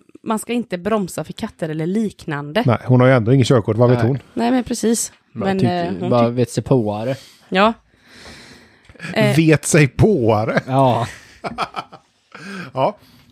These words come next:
Speaker 1: Ja, du bara sitter där och myser.
Speaker 3: Ja, men det, har man så mycket kunskap som jag har så då kan man sitta där och mysa.
Speaker 1: Ja, okej.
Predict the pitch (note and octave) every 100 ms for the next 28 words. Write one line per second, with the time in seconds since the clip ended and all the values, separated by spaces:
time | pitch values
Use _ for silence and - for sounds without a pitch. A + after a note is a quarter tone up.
0 | _ - A#3 A3 C#4+ D#4+ - B3 G#3+ A3+
1 | A#3 D#3+ D3 - - A#3+ G#3 D3+ C#3+ C3+
2 | C3+ B2+ B2 B2 A#2+ A2+ A#2+ B2+ A#2 D#3+
3 | D3 D#3 D#3+ D3+ - C#3 C#3 C3 C#3+ A#2+
4 | G#2+ A#2 B2+ B2 A#2 B2 A2+ A2 - A2+
5 | A2+ A#2 A#2+ D#3+ C#3+ C3+ C3+ F3 C3 C3
6 | A#2 - G#2+ F3 F3+ -